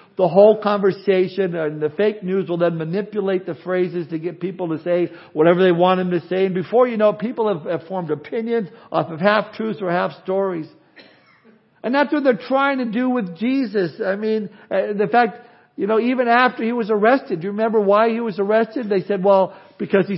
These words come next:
said he was gonna destroy the temple." Well, he was speaking of his body. But they twisted his words. Now this brings us to how they sought to accomplish their plan to trap Jesus. They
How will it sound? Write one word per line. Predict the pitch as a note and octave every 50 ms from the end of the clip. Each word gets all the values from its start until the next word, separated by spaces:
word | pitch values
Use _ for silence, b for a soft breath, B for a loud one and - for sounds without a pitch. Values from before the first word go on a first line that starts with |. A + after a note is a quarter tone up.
| - -
said | - G#3 G3+ G#3 F#3+
he | F#3
was | G3 G3 F#3+ E3
gonna | F#3 G3 F#3 F3+
destroy | E3 F3+ D3 - - - G#3 G#3+ G#3+ G#3+
the | G#3 G#3
temple." | G#3 - - G#3 G3+ G3 F3+ - G3 E3 C3+ - - - - _ _ _ _ _ _ _ _ _
Well, | - C4+
he | F4+ E4+
was | C4 F#3+ -
speaking | - - - C#4 C#4+ - A#3 A#3 G3
of | F#3+ F3+
his | F3+ D#3
body. | C#3+ C#3+ E3+ F3+ A#3 D4+ F#4+ C4+ E3+ B2 - _ _ _ _ _ _ _ _ _ _ _ _ _ _ _ _ _ _
But | - F3+ E3+
they | D3+ G3 G3
twisted | F#3+ G3 - - G#3 A3 G#3+ A3 - - A#3+ A3+ F#3+
his | G3 F#3+ E3 F#3
words. | F3 F3 F#3 F3+ E3+ D#3 D#3+ - _ _ _ _ _ _ _ _ _ _ _ _ _ _ _ -
Now | F#3 F#3+
this | G#3+ C4 A3 -
brings | - B3+ C4 C4+ A#3 A3
us | G#3 G#3+
to | - G#3+
how | F#3+ F#3 G#3 A3 A#3+ A#3+
they | A3 G#3+ F#3+
sought | - - - G3+ G3 -
to | G3+ F#3+
accomplish | E3 - - F#3+ G3+ G3 F3+ G#3 F3+ -
their | - F3+
plan | D3+ - - F3+ F3 E3+ E3
to | D#3+ D3+
trap | - - F#3+ F#3 F3 - C#3+ C#3+
Jesus. | E3 F3 F3 D3 B2 C3 D3 D3 - - b b b b b b b b b b b b
They | - A3 G#3+